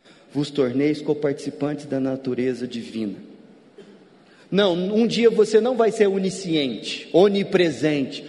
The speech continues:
onipotente como Deus, eterno como Ele, e só Ele é, por definição. Nós somos criaturas, Ele é o Criador. Mas o processo pelo qual nós estamos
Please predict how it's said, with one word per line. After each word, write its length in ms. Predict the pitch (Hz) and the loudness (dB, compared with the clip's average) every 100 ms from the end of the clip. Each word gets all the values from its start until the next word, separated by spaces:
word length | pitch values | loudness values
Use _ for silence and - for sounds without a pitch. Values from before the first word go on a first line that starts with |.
| - | 4
onipotente 1040 | 214 262 247 254 247 226 240 254 247 170 | 6 6 4 6 6 6 6 6 4 0
como 240 | - 202 180 | 2 4 4
Deus, 380 | 143 156 139 - - | 4 4 2 -2 4
eterno 800 | 233 262 - 277 285 294 233 208 | 6 6 6 6 6 4 2 0
como 320 | 202 214 196 170 | 4 4 6 2
Ele, 340 | 147 131 - | 2 0 -2
e 80 | 202 | -4
só 380 | - - 196 208 | -4 0 2 4
Ele 320 | 196 180 180 | 2 2 4
é, 180 | 160 107 | 4 2
por 260 | - 175 | -2 0
definição. 800 | 165 170 185 165 156 - 170 139 - - - - - | 2 2 0 -4 -4 -4 -2 -2 -6 -14 -18 -14 -6
Nós 160 | 185 | -4
somos 240 | 202 185 - | -2 -6 -4
criaturas, 840 | 180 175 151 - 165 131 95 - - - - - - _ _ _ _ 135 | 0 0 0 -2 -2 -2 -4 -12 -18 -20 -20 -20 -20 _ _ _ _ -2
Ele 200 | 156 160 | 0 0
é 40 | |
o 60 | 156 | -2
Criador. 580 | 160 160 156 120 107 - - - - - - - - - | -4 -4 -4 -6 -6 -10 -18 -20 -20 -20 -20 -20 -20 -16
Mas 200 | - 135 | -8 -6
o 60 | 151 | -4
processo 640 | - 151 - 202 240 233 | -2 -2 2 4 4 0
pelo 340 | - 220 220 220 | 2 4 4 2
qual 360 | 220 202 196 | 2 4 2
nós 380 | 185 185 208 190 | 0 0 0 0
estamos 920 | 208 - - 202 190 185 185 - - | -4 -4 -2 -2 -2 -2 -4 -6 -14